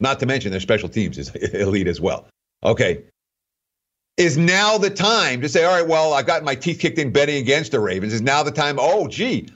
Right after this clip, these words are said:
let's lay an inflated price with Baltimore after they've just won their seventh straight game and covered against everyone and kicked everyone in the teeth and national T V blowout, a national T V blowout"? No.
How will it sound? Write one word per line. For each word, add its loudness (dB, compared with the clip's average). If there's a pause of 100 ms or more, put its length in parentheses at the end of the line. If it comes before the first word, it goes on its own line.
(100)
let's 0
lay 2
an -2
inflated 0
price 0
with -2
Baltimore 0 (240)
after 2
they've 0
just 0
won 0
their 2
seventh 0
straight 0
game 0 (240)
and -2
covered 0
against -2
everyone 0 (140)
and -2
kicked 0
everyone 2
in -2
the -2
teeth 0 (200)
and 0
national 0
T -2
V 0
blowout, 2
a -2
national -2
T -2
V 0
blowout"? 0 (580)
No. 0